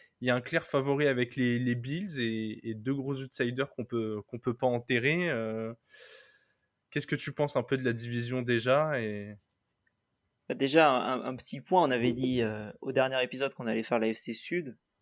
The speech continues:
Speaker 2: Mais bon, on a
Speaker 1: Ouais.
Speaker 2: demandé sur, sur Twitter si vous vouliez qu'on fasse une division en priorité. Et, et on a un, un bon fan des Bills en Raphaël qui nous a demandé de faire la F C East. Du coup, bah, on, on se plie, euh,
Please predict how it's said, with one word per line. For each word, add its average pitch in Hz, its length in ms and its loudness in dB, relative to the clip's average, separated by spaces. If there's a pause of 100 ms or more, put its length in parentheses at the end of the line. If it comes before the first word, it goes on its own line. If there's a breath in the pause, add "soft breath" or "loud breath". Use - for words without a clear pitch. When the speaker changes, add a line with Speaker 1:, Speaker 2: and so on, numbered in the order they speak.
Speaker 2:
Mais - 80 -18
bon, 120 180 -10
on 117 40 -6
a 113 60 0
Speaker 1:
Ouais. 117 40 -2
Speaker 2:
demandé 113 340 -2
sur, 104 340 -8
sur 123 160 -10
Twitter 123 360 -4
si - 160 -10
vous 110 120 -10
vouliez 113 220 -6
qu'on 113 140 -10
fasse - 200 -8
une 117 120 -12
division 110 300 -10
en 107 40 -8
priorité. 113 560 -6
Et, 95 120 -10 (440 soft breath)
et 117 60 -8
on 113 160 -4
a 120 40 0
un, 113 360 -2
un 113 40 -8
bon 156 220 0
fan 143 220 2
des 131 160 -6
Bills 131 260 -8
en 110 80 -2
Raphaël 117 400 -4
qui - 100 -18
nous 107 140 -12
a 107 80 -8
demandé 104 240 -12
de 107 60 -12
faire 113 120 -6
la 110 140 -8
F - 60 -14
C 117 140 -10
East. - 260 -12 (380 soft breath)
Du 147 140 -10
coup, 185 200 0
bah, 120 280 2
on, 117 360 -20
on - 20 -20
se - 160 -14
plie, 147 380 -2
euh, 107 160 -2